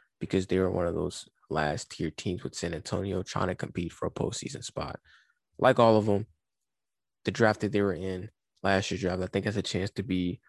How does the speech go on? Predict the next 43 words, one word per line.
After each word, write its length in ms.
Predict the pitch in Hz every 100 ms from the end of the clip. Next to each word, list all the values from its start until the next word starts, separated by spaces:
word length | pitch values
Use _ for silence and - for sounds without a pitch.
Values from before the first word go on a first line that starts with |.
| _ _ _
one 180 | 101 101
of 100 | 98
the 80 | 95
more 720 | 95 95 90 82 78 78 - _ _ _ _ _ _ _ _ _ _ _ _ 101
impressive 520 | 101 139 143 113 98
drafts 340 | 101 95 -
if 100 | 92
we 100 | 95
look 260 | 92 90 -
back 260 | 92 90 -
on 200 | 92 90
it. 180 | 76 - _ _ _ _
Interesting 460 | - 110 107 107 95
to 40 |
see 140 | - 98
how 140 | 85
Wiseman's 380 | 85 92 107 -
able 160 | 85
to 60 | -
put 160 | - 82
it 80 |
all 120 | 80 80
together. 340 | 80 82 87 -
But 240 | 87 - - _ _ -
the 80 |
top 260 | - 143 -
three 160 | 143 117
guys, 420 | 104 101 104 120 -
Ball, 340 | 92 98 101 -
Edwards, 440 | 92 95 95 98 -
Wiseman, 540 | - 90 - 101 120 - _ _ _ _ _ _ _ _ _ _ -
two 140 | 156
of 60 | 135
the 80 | 110
top 220 | 120 -
three 120 | 87
guys 300 | 90 82 85
in 100 | 85
Ball, 260 | 92 92 82
Edwards, 280 | 92 90
they 80 | 98
can 120 | 135
play. 260 | 165 131 135